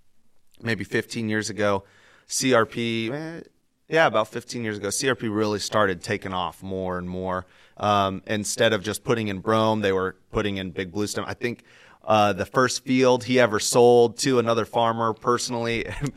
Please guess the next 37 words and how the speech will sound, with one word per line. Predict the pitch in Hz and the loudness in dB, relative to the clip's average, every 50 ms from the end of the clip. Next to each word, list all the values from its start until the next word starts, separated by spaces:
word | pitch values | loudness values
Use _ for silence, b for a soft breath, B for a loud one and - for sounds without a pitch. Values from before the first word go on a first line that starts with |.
| - - | -12 -20
<laughs> | - - - - - - - | -20 -20 -20 -20 -18 -2 0
I | 123 120 - - 120 123 | 2 2 4 4 2 2
mean, | 120 127 123 117 | 2 2 0 0
if | 113 135 | 0 0
anyone | 143 147 147 131 120 117 110 | 0 0 2 0 -2 -2 0
works | 110 123 127 120 - - - - | 2 2 2 2 -2 -6 -4 -2
with | 120 117 - | -2 -2 -2
the | - 117 | -2 -2
N | 120 | 0
R | 117 113 | -2 -2
C | - - 113 | -2 -2 -2
S | 107 101 - | -2 -2 0
now, | 117 113 110 110 | 0 0 2 2
they'd | 104 104 101 | 0 0 0
laugh | 104 104 104 101 | 0 0 0 0
at | - 101 | -2 -6
this, | 98 - | -6 -4
but | - 104 107 | -2 -2 -2
it | |
had | 107 101 92 | -2 -2 -4
two | - - 143 147 151 143 | -4 0 2 4 4 2
species | - - - 139 131 120 - 110 98 87 | 2 -2 -4 -4 -4 -4 -4 -6 -6 -6
in | 95 85 | -8 -8
it, | 76 - _ - | -10 -12 _ 2
big | 135 139 127 120 | 2 2 4 2
blue | 135 139 139 | 0 0 0
stem | 135 - - 127 123 123 123 123 123 B B B B - | 0 0 0 2 2 2 0 -2 -6 B B B B -10
and | 95 98 107 | -6 0 4
round-headed | 120 127 131 120 131 120 107 92 | 4 6 6 6 4 2 2 0
bush | 113 107 - | -2 -2 -2
clover, | - - 107 101 98 98 95 | -2 -2 0 0 2 0 0
and | 98 110 | 2 2
that | 120 117 | 4 4
was | 113 101 - | 2 0 -2
it. | - 113 110 104 - - - - | -4 -4 -4 -4 -4 -6 -8 -6
And | - 123 120 | -4 -2 2
now, | 131 147 147 131 123 113 101 - | 2 4 6 6 4 4 2 -2